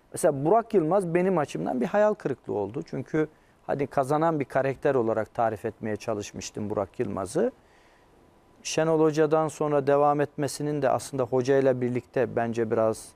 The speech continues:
hani görüş, görüş, fikir alışverişiyle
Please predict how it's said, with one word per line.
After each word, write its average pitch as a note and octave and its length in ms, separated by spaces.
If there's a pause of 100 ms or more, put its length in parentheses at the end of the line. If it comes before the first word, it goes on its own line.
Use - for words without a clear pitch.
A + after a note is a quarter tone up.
(440)
hani A#2+ 220
görüş, C3 460
görüş, B2+ 540
fikir - 300
alışverişiyle C3+ 880